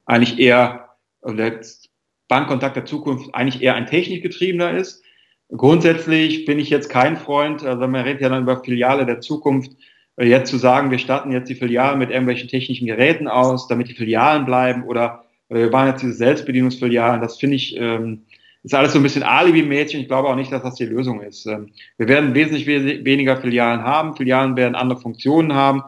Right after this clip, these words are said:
äh, und man wird sie nicht, man muss sie meiner Meinung nach nicht künstlich am Leben erhalten. Äh, man könnte sich ja auch irgendwie vorstellen, äh, jeder Mitarbeiter ist eine Filiale, äh, und geht halt dann k-, zu seinem Kunden hin, wo er, wo er gerade,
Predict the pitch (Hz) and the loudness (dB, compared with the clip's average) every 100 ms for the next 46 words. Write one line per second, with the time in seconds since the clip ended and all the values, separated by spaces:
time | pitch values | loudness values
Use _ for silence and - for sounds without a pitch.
0 | - _ _ _ - 117 123 127 120 127 | -14 _ _ _ -2 0 2 4 4 4
1 | 127 131 135 127 - - - - 123 147 | 4 2 0 -4 -16 -20 -18 -6 0 0
2 | 156 127 135 131 127 120 120 123 - 131 | 2 2 4 2 2 0 -2 -4 -4 -4
3 | - 113 110 135 139 107 101 123 135 - | -4 -6 0 0 2 -2 -2 -4 -4 -8
4 | _ _ _ _ _ _ - 123 120 120 | _ _ _ _ _ _ -2 2 2 2
5 | 131 139 135 127 131 135 135 131 131 135 | 2 2 2 4 4 4 2 0 0 0
6 | 131 - 127 127 127 - _ _ _ 117 | -2 2 4 4 0 -8 _ _ _ -4
7 | 113 147 143 170 131 123 120 123 - 123 | 2 4 4 2 2 0 0 -6 -6 -8
8 | 123 117 113 135 160 - 131 127 127 127 | -4 -4 -2 -2 -6 -8 -4 -4 -4 -4
9 | - 143 131 127 127 123 - - 120 - | -2 0 0 0 -2 -2 -8 -18 -18 -14
10 | - 131 123 123 123 139 127 139 147 131 | -6 0 2 0 0 -4 -4 -6 -2 0
11 | 131 131 120 120 117 117 117 113 | 0 0 -2 0 0 0 -2 -4